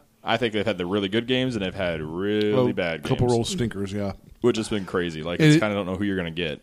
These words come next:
Speaker 2: It seems like, with the exception of a game that we'll talk about, they either win by, like, one or get throttled by five.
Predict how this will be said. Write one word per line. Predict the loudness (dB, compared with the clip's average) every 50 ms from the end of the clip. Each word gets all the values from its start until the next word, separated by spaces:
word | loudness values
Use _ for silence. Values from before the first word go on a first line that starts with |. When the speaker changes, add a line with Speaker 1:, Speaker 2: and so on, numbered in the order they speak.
| _
Speaker 2:
It | -2 -2 -2 -2 -2
seems | -4 -2 -2 0 2 2 4 4 4 4 2 2 2
like, | 2 0 0 0 -2 -4
with | -6 -4 0
the | 0 0
exception | 0 0 0 0 2 0 0 -2 -4 -2
of | -2 -2 -2 -2 -6 -8 -12 -14 -16 -18 _ _ _ _ _ _ _ _ _ _ _ _ _ _ _
a | -2 -2
game | 2 4 4 6 6
that | 4 2
we'll | 0 0
talk | 2 4 6 6 6 4
about, | 0 -2 -2 -2 -2 -2 -4 -6 -10 -14 -16 -14 -14 -12 -12 -12 -14 -14 -12 -6
they | 2 4 4 4
either | 4 4 2 2 4 4 4 4 4 2 2 0 -2 -4 -8 -16 _ _ _
win | -6 -4 -4 -2 0 4 6 8 8 10 10 10 8 8 6 6 4 2 2
by, | 4 4 6 6 6 6 6 4 4 2 2 0 -2 -4 -8 -6
like, | -6 -6 -4 -6 -8 -10
one | -10 -10 -6 -2 0 2 4 6 6 6 6 4 2 -2 -12 -20 -20 _ -20 _ -20 -20 -20 -20 -20 _ -20 _ _
or | 2 4 4 4 4
get | 4 2 0 0 0 -2
throttled | -8 -12 -10 -4 -2 -2 0 4 6 6 6 6 6 4 2 0 0
by | -4 -6 -8
five. | -8 -6 -6 -6 -6 -6 -8 -12 -16 -20 -20 -20